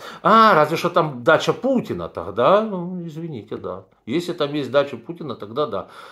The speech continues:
А в Выборге и подавно оттуда все ж поснимали, с финской границы все снимали. Выбор-, Выборг вообще финский город, че вы там его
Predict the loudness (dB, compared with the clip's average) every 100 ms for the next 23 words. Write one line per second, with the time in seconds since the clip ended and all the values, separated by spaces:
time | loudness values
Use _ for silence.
0 | -12 -2 0 4 4 6 4 4 2 4
1 | 4 2 2 0 -2 0 0 0 -2 -6
2 | -10 -6 -2 -2 -4 -10 -6 -6 -4 -4
3 | -6 -8 -12 -8 -6 -4 -4 -2 -2 -2
4 | -4 -6 -6 -6 -8 -8 -8 -8 -10 -10
5 | -8 -6 -6 -6